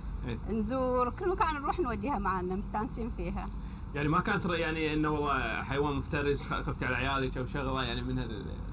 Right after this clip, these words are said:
Speaker 1: يعني ما، ما
Speaker 2: لا،
Speaker 1: طلع لك
Speaker 2: يعني يوم،
Speaker 1: التفكير
Speaker 2: يوم
Speaker 1: هذا؟
Speaker 2: كانت صغيرة ما كانت يعني أحس إن هي مفترسة ولا شيء، شيء مثل القطو.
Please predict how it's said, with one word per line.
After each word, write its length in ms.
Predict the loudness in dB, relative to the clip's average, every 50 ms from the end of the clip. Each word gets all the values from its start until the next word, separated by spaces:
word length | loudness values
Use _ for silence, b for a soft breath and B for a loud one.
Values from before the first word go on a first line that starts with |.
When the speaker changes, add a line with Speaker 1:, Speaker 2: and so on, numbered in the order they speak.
| -4
Speaker 1:
يعني 160 | -4 -2 0
ما، 260 | 0 0 0 0 0 -2
ما 260 | -2 -2 0 2 4
Speaker 2:
لا، 160 | 4 4 4
Speaker 1:
طلع 180 | 4 2 4 4
لك 80 | 4
Speaker 2:
يعني 120 | 4 4 2
يوم، 80 | 2
Speaker 1:
التفكير 260 | 0 0 0 0 2
Speaker 2:
يوم 100 | 2 4
Speaker 1:
هذا؟ 180 | 2 2 2 0
Speaker 2:
كانت 140 | -4 -6 -8
صغيرة 280 | -6 -6 -4 -2 0 2
ما 140 | 2 2 0
كانت 440 | 2 2 0 0 0 0 -4 -4
يعني 400 | -2 -2 -2 -2 -2 -2 -2 -2
أحس 280 | -2 -4 -4 -6 -6 -4
إن 100 | -4 -4
هي 600 | -2 -2 -2 -2 -2 -2 -2 -2 -2 -2 -2 -4 -4 -6 -8 -8 -8 -8 -8 -8 -8 -8 -6 -2
مفترسة 580 | -2 -2 -2 2 2 2 2 2 -2 -2 -2 0
ولا 200 | 0 0 -2 -4
شيء، 360 | -4 -4 -4 -4 -2 -4 -4 -6 -8 -8 -6
شيء 200 | -2 -2 -2 -2
مثل 160 | -2 -4 -4
القطو. 420 | -4 -2 -2 -2 -2 -2 -4 -6